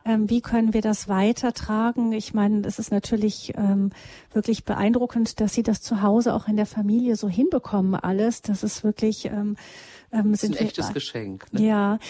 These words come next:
Speaker 1: aber wie, wie, ähm, Frau Doktor Sotong, wie ist es so? Gibt es irgendwann mal so einen Moment, wo man sagt, jetzt, ähm,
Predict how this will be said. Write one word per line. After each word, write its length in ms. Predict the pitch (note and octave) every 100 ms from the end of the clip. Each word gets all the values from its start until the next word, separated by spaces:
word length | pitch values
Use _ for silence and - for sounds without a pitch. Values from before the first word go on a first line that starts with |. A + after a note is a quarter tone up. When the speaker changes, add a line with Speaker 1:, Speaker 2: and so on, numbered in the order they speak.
| - -
Speaker 1:
aber 260 | A3 A3+
wie, 100 | G#3+ -
wie, 240 | G#3+ A#3 A#3+ -
ähm, 240 | A#3+ A3+ -
Frau 200 | - G#3+
Doktor 300 | A3 - A3
Sotong, 440 | A#3 - A3+ A3+
wie 80 | G#3+
ist 120 | A#3
es 160 | A#3+ A#3+
so? 100 | A#3+
Gibt 280 | G#3+ A#3+ -
es 120 | C#4
irgendwann 680 | - C4 C4+ C#4 - A#3 B3+
mal 200 | B3 A#3+
so 120 | A#3
einen 80 | A3
Moment, 480 | A3 G#3 G#3 B3 -
wo 60 | A#3
man 240 | A3 G#3+
sagt, 380 | G#3+ G#3 - -
jetzt, 500 | A3 - - - -
ähm, 420 | A3 G#3 G#3 G#3+